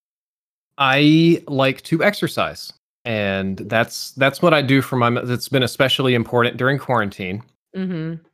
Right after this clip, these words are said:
Speaker 1: Uh, but I'm, I'm a big believer in exercise. <sighs>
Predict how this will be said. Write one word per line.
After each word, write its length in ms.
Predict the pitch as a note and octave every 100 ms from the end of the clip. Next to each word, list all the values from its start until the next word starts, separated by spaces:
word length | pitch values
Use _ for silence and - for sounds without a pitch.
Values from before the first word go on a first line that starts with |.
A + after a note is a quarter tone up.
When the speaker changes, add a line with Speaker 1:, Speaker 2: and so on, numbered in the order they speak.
| _ _ _ _
Speaker 1:
Uh, 200 | C3+ B2+
but 160 | B2 C#3
I'm, 180 | C#3 D3
I'm 140 | C#3+
a 40 | C#3
big 220 | D#3+ E3+
believer 380 | D#3+ D#3+ D3 C#3+
in 80 |
exercise. 720 | C3+ B2+ C#3+ - C#3+ C#3 B2 B2
<sighs> 260 | - -